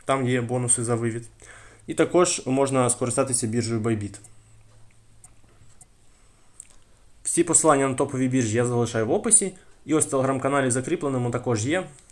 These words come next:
е, біржі. Всі, на які виводяться зазвичай. Це ось BINGX, окікс, Bybit, Binance, BitGet.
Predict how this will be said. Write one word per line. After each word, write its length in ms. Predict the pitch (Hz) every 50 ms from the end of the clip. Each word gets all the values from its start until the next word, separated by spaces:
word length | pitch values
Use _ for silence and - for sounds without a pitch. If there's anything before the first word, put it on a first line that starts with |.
| - - - -
е, 140 | - 117 117
біржі. 500 | 110 110 131 143 123 113 113 117 117 110 - - - - - - - - - - - - - - -
Всі, 380 | - - - 165 139 120 - - -
на 100 | 127 127
які 240 | 117 - - 113 104
виводяться 500 | 110 113 131 175 196 185 165 - 135 127
зазвичай. 420 | 120 123 123 117 - 117 113 113 - - - - - - - - - - - - - -
Це 140 | - - 120
ось 340 | 107 107 101 - - - - - -
BINGX, 680 | 113 127 131 131 170 226 220 220 - - - - - - - - - - - - - - -
окікс, 380 | - 175 196 185 190 151 135 123
Bybit, 640 | 120 110 110 113 117 123 170 190 185 175 - - -
Binance, 580 | 113 117 113 131 147 160 156 143 - - - 113
BitGet. 380 | 113 107 107 113 139 143 143